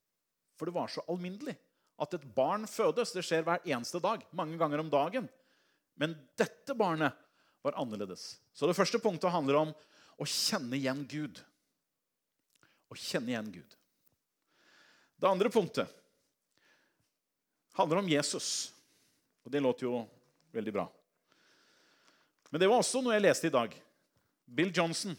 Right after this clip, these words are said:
han, eh, siterte et vers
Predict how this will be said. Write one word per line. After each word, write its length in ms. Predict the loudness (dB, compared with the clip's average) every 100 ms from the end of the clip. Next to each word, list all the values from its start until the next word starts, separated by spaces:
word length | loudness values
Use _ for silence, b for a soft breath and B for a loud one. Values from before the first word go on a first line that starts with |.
| _ _ _ _ _ _ _ b b b b -4
han, 320 | 0 0 0
eh, 240 | 0 0 0 -8 _ _ _ _ _ _ _ _ _ _ _ _
siterte 500 | -6 -6 -2 -2 -2
et 120 | 0
vers 180 | 2 2